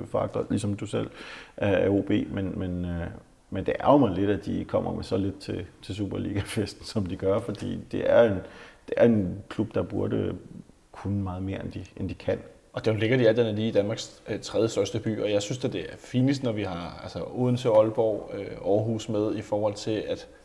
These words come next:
Speaker 2: så, øh, altså, at nogle af de der større provinsbyer, øh, og efterfølgende også som, som Esbjerg, der også er oppe og så videre, det, det gør det alt andet lige sjovere, fordi det er nogle større stadion, så der er noget mere, øh, der er nogle flere mennesker rundt omkring i de her byer, som, som gør det interessant.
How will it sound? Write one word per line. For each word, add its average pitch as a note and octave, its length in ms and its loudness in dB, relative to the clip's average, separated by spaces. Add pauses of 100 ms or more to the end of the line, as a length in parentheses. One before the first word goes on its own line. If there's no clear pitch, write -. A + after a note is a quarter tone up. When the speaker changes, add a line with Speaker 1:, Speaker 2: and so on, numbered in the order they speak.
(120)
Speaker 2:
så, - 180 2
øh, - 640 -8
altså, G#2 160 -4 (240)
at B2+ 80 -8 (100)
nogle B2+ 220 2
af A#2+ 60 0
de A#2+ 40 0
der A#2 40 2
større A2+ 220 6
provinsbyer, B2+ 560 4 (100)
øh, G#2 420 0 (480)
og A#2 60 0
efterfølgende A#2 320 -4
også G#2+ 100 -4
som, G#2 180 -6
som G#2+ 180 -8
Esbjerg, G#2+ 360 4
der F#2 60 0
også F#2+ 160 -4
er G2 40 0
oppe G2 100 0
og G#2 40 -6
så A2+ 80 -6
videre, A2 220 -2 (380)
det, - 80 -8 (160)
det - 80 -6
gør - 80 0
det C3+ 120 6
alt A2+ 140 4
andet A2 160 0
lige A#2 120 4
sjovere, A2 320 4
fordi A2 160 -4
det D#2+ 120 0
er E2+ 60 0
nogle B2+ 140 4
større A#2+ 220 6
stadion, A2+ 420 4
så G#2+ 120 0
der F#2 80 4
er G2 80 6
noget A#2+ 140 6
mere, A2+ 240 4 (480)
øh, G2+ 300 2 (160)
der - 60 2
er G#2+ 40 2
nogle G#2+ 140 0
flere B2+ 140 6
mennesker A2 240 4
rundt A#2+ 160 6
omkring A#2 260 2
i A#2 40 -2
de A2+ 180 -2
her A2 60 0
byer, A2 320 -2
som, A2+ 160 -8 (120)
som - 180 -8
gør G2+ 140 2
det F#2 80 0
interessant. G#2+ 400 -2